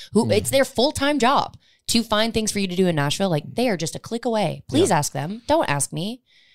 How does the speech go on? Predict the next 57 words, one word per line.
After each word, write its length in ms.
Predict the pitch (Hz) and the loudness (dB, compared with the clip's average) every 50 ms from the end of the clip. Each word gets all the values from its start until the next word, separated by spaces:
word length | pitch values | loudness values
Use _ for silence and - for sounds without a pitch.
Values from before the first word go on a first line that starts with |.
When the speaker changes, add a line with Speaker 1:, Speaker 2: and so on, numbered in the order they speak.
| _ _ - | _ _ -6
Speaker 1:
I 400 | - 311 370 339 311 320 - - | -2 -2 0 0 0 -2 -4 -6
sit 180 | - - 277 262 | -4 -2 -2 0
on 60 | 277 | 0
my 80 | 269 | 0
couch 400 | 262 294 320 294 202 - - - - | 0 2 0 0 0 -2 -6 -6 -4
and 100 | 196 190 | -2 0
watch 160 | 190 190 180 | 0 0 0
Netflix, 420 | - 185 165 - - 143 139 - - - | -2 -4 -4 -4 -6 -6 -4 -4 -6 -4
and 100 | 156 156 | -4 -2
then 60 | 151 151 | -2 -2
I 60 | 151 | -2
go 80 | 160 | -2
to 60 | 160 170 | -2 -4
the 100 | 180 180 | -4 -2
gym 180 | 208 214 202 | -2 -2 -2
and 80 | 196 196 | -2 -4
I 60 | 190 | -4
come 100 | - 190 | -2 -4
and 60 | 185 185 | -4 -4
do 100 | 185 180 | -4 -6
a 60 | 170 | -4
podcast, 540 | 170 143 131 - - 117 117 127 - - - _ _ _ _ _ _ _ - | -4 -6 -6 -6 -8 -10 -10 -10 -12 -16 -20 _ _ _ _ _ _ _ -2
and 80 | 196 | 2
then 80 | 254 277 | 2 4
I 20 | |
Speaker 2:
All 60 | 285 | 4
right. 80 | 320 359 | 2 0
Speaker 1:
leave. 160 | 262 - - _ _ _ - - - - - _ _ _ _ | -2 -4 -8 _ _ _ -20 -20 -20 -20 -20 _ _ _ _
Speaker 2:
Well, 140 | 127 135 147 | -4 -4 -2
this 100 | 143 147 | 0 0
is 100 | 165 160 | 0 2
gonna 160 | 160 165 156 | 2 2 2
be 120 | 147 151 | 2 2
my 120 | 139 123 120 | 2 0 0
honest 280 | 113 117 135 139 135 - | 0 0 0 0 0 0
feedback 380 | - 120 107 107 101 104 - | -2 -2 0 0 -2 -2 -4
of 100 | 107 101 | -4 -4
Speaker 1:
Okay. 120 | 101 - - | -2 -2 -2
Speaker 2:
each 60 | - - | -2 -2
place 200 | 110 107 - - | -2 -2 -2 -4
I 40 | |
went 160 | 95 95 90 - | -4 -4 -6 -6
to. 140 | - - - - - | -8 -12 -10 -10 -4
Speaker 1:
Okay. 240 | 165 - - - - | -4 -4 -4 -4 -6
Speaker 2:
All 60 | - 120 | -4 -2
right. 140 | 131 185 208 | -2 -2 0
Well, 80 | 160 | 0
Speaker 1:
Sunday 260 | - - 202 196 214 202 | 0 2 2 2 2 2
Speaker 2:
fir- 60 | - | 2
Speaker 1:
Fun 180 | 196 180 180 170 | 0 0 2 2
Day 140 | 165 160 165 | 2 2 2
edition, 460 | 156 147 151 143 - 151 151 147 139 | 2 0 0 -2 -2 -2 -4 -4 -4
Chuck 260 | - - - 143 - | -4 -4 -4 -4 -4
Wicks. 220 | 143 120 - - - | -6 -8 -6 -6 0
Speaker 2:
Sunday 200 | - 151 156 190 190 | 2 4 4 4 4
Fun 180 | - 170 160 | 4 4 4
Day 240 | 156 156 156 156 180 | 4 4 4 2 -2